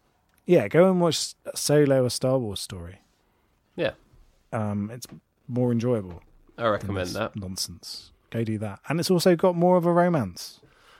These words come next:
Speaker 2: Yes, it has, actually. Yeah, the romantic element of it was stronger than a lot of the Star Wars.
Speaker 1: Yeah, because mo-,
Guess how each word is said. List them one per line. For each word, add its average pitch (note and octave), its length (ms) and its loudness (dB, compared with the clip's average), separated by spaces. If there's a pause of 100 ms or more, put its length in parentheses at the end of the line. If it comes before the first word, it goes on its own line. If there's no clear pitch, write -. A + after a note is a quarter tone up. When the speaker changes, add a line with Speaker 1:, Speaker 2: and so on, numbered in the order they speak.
(120)
Speaker 2:
Yes, A#2+ 320 -2
it G#2+ 100 -8
has, A2 220 -2
actually. G2 340 -12
Yeah, A2+ 340 -8
the G#2+ 100 -6
romantic G#2+ 420 -2
element G2+ 280 -2
of G2+ 80 -12
it G2 80 -8
was G2+ 100 -14
stronger A#2+ 320 -2
than G2 160 -8
a G2 40 -10
lot - 160 -12
of - 80 -12
the F#2+ 80 -14
Star G2 240 -10
Wars. G#2 320 -14 (680)
Speaker 1:
Yeah, D#3 280 6
because B2+ 260 2
mo-, D#3 320 0